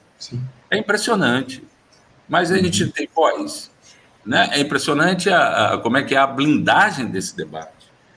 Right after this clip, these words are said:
Speaker 2: E aí só sobra fake news mesmo, só sobra esse
Speaker 1: Uhum.
Speaker 2: caos, essa torre de Babel que a gente vive, né? Porque é impressionante, né?
Speaker 1: Uhum.
Speaker 2: Um, um discurso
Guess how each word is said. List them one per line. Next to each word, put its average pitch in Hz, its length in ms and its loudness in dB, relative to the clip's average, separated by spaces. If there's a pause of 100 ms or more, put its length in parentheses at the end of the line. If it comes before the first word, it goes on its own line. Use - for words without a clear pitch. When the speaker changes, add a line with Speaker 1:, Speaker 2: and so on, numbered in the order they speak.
(600)
Speaker 2:
E - 80 2
aí 220 260 2
só 220 160 0
sobra 214 380 0
fake 233 320 -6
news 190 340 0
mesmo, 127 260 0
só 120 120 -6
sobra 147 340 0
esse 117 180 -2
Speaker 1:
Uhum. 107 60 -4
Speaker 2:
caos, 139 420 0 (640)
essa 110 140 -10
torre 151 260 2
de 170 80 -2
Babel 170 380 2
que - 80 -4
a 135 40 -2
gente - 180 -8
vive, 127 420 -6
né? 120 140 -4
Porque 147 560 -4
é 123 80 2
impressionante, 202 880 -4 (680)
né? 131 300 2
Speaker 1:
Uhum. - 240 0 (480)
Speaker 2:
Um, 120 100 -2
um 117 60 0
discurso 165 720 0